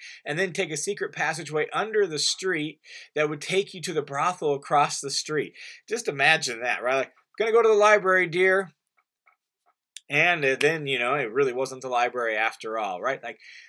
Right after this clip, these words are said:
the, the world since the fall has had a problem with sex and sexuality. And God,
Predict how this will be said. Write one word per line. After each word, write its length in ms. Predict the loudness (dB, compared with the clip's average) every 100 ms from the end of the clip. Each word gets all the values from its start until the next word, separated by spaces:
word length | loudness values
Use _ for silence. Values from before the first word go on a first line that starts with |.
| _ -4
the, 140 | 0
the 160 | 2 2
world 680 | 4 4 6 4 2 -2 -6
since 520 | -4 0 0 0 -2
the 140 | -4
fall 580 | -6 0 2 4 4 2
has 280 | 0 -4 -6
had 340 | -4 -2 -2
a 200 | -2 -8 -8 -10
problem 640 | -4 -4 -4 -8 -12 -12
with 160 | -14 -12
sex 640 | -10 -8 -6 -6 -8 -10 -12
and 180 | -16 -12
sexuality. 1080 | -10 -10 -12 -8 -4 -2 -2 -8 -14 -16 -18 -20 -16 -8
And 300 | -6 -8 -8
God, 680 | 0 2 4 2 2 -2